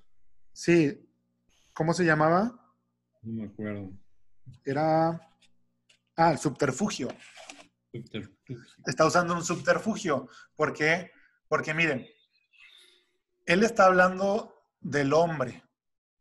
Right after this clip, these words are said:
Speaker 1: del hombre contemporáneo. El, el, para hablar del hombre se usa una perspectiva social, ¿no? ¿Sí?
Speaker 2: Ujú.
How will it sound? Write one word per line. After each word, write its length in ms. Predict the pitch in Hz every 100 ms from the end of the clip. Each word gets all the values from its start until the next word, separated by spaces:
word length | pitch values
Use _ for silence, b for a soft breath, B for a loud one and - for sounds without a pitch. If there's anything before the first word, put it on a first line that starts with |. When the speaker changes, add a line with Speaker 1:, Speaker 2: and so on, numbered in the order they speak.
| _ -
Speaker 1:
del 140 | 131
hombre 280 | 139 151 170
contemporáneo. 960 | 175 143 135 127 123 135 139 123 - _ _ _ _ _ _ _ _ _ _ _ _ _ _ _ _
El, 200 | 160 156 -
el, 260 | 175 165 160
para 140 | 160
hablar 300 | 156 156 190
del 180 | 202 220
hombre 340 | 185 180 190 185
se 160 | 170
usa 520 | 160 156 - 180 - -
una 320 | 147 170 170
perspectiva 920 | 170 131 135 - 143 143 151 139 131
social, 680 | - 127 127 139 147 180 160
¿no? 320 | 156 170 - _ _ _ _ _ _ _ _ _ - _ _ _ 359 359 _ _ _ _ _ _ _ _ _ _ _
¿Sí? 320 | 123 185 127
Speaker 2:
Ujú. 160 | 170